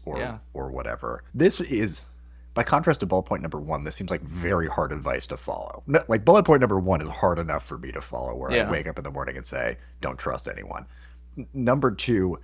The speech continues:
Speaker 1: "Hate your body and your spirit and your intelligence. Throw away your books. Don't rely on any of it." Seems like,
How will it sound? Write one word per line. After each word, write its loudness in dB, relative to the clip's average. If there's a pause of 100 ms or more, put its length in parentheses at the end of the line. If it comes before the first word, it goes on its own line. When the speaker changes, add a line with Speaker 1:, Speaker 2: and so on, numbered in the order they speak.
(140)
Speaker 1:
"Hate 4
your 2
body 0
and -4
your -4
spirit -4
and -6
your -6
intelligence. -6
Throw 0
away 0
your -2
books. -6
Don't -6
rely -4
on -8
any -8
of -8
it." -10 (680)
Seems 0 (720)
like, -6